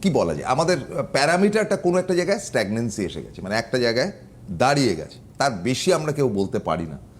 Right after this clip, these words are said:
তার দুটো কারণ, বাবা আমার কি দরকার আছে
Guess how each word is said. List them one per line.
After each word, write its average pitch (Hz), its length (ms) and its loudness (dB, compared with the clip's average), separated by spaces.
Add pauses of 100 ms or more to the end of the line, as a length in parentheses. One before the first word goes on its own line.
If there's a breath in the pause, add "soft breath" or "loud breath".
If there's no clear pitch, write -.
(380 loud breath)
তার 175 180 2
দুটো 190 200 4
কারণ, 160 200 2 (600)
বাবা 104 340 4
আমার 110 200 2
কি 113 80 -4
দরকার 98 300 2
আছে 92 180 -4